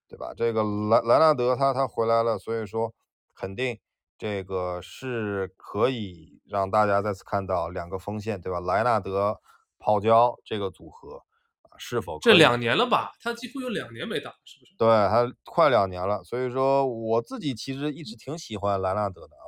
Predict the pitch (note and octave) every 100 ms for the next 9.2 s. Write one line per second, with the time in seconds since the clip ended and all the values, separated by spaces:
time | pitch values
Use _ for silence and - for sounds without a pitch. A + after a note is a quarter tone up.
0 | G#2 E3+ - G2+ - D3+ C#3+ A2+ A#2 A2+
1 | G#2 - A2+ G#2+ A#2 G#2+ F#2 - E2 D#2+
2 | C3 D#3+ D3+ _ _ _ _ F3 F#3 F#3
3 | - F3 E3+ D#3 D#3+ C3 - G#2 G#2+ C#3+
4 | C3+ G#2 F#2+ F#2+ F#2 F#2 A2+ F#2 F2+ F#2
5 | G2 G2 G2 F#2 F#2 - B2 A2 F#2+ G#2+
6 | B2 A#2+ _ _ _ _ - A2 A2+ B2+
7 | C3 B2+ C3 B2 G#2+ B2 A#2+ A#2 G2+ F2+
8 | F2+ A2+ - G2+ F#2 F2+ D#2+ G2 G2 F#2+
9 | F#2+